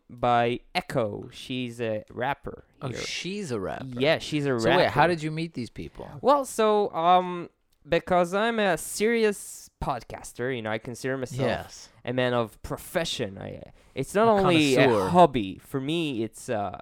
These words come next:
Speaker 2: It's
Speaker 1: way
Speaker 2: a
Speaker 1: of
Speaker 2: life.
Speaker 1: life.
Speaker 2: Yeah.
Speaker 1: I, I, and I
Speaker 2: Absolutely.
Speaker 1: respect my audience.
Speaker 2: I
Speaker 1: you
Speaker 2: could
Speaker 1: know?
Speaker 2: tell that.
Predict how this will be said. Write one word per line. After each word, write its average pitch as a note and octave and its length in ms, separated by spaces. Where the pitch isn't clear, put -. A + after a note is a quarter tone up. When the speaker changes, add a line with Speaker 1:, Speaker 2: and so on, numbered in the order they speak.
Speaker 2:
It's A#2+ 100
Speaker 1:
way D3+ 120
Speaker 2:
a D#3+ 40
Speaker 1:
of B2+ 60
Speaker 2:
life. - 520
Speaker 1:
life. - 80
Speaker 2:
Yeah. D3+ 320
Speaker 1:
I, - 80
I, - 40
and E3+ 40
I - 40
Speaker 2:
Absolutely. G3 480
Speaker 1:
respect C4+ 460
my D#3 140
audience. A2+ 500
Speaker 2:
I B2+ 120
Speaker 1:
you A#2+ 60
Speaker 2:
could B2+ 80
Speaker 1:
know? - 40
Speaker 2:
tell G2+ 260
that. A#1 200